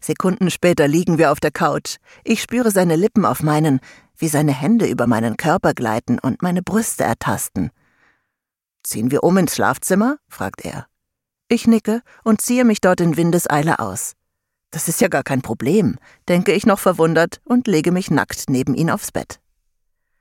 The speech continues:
Der Sex ist überraschenderweise ganz gut. Wild, viele Positionswechsel, so wie ich es mag. Ich kann mich in dem Moment fallen lassen und habe Spaß. Dann aber sagt er,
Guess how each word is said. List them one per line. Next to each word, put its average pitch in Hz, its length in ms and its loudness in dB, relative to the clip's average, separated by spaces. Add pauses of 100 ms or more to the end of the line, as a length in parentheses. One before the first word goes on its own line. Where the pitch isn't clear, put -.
(440)
Der 262 100 2
Sex 240 320 -2
ist 175 140 -4
überraschenderweise 143 840 2
ganz 156 240 -2
gut. - 360 -4 (540)
Wild, 247 440 0 (180)
viele 151 280 0
Positionswechsel, 160 1080 0 (300)
so - 240 -6
wie 107 80 -2
ich - 100 -8
es 226 140 -4
mag. - 340 -2 (1000)
Ich - 140 -6
kann 311 180 -6
mich 262 120 2
in 196 140 4
dem 190 140 4
Moment 180 280 4
fallen 196 360 0
lassen 110 340 -4
und 196 220 0
habe 196 160 -2
Spaß. - 540 -6 (960)
Dann 180 180 2
aber 139 240 0
sagt 131 260 -2
er, 117 280 0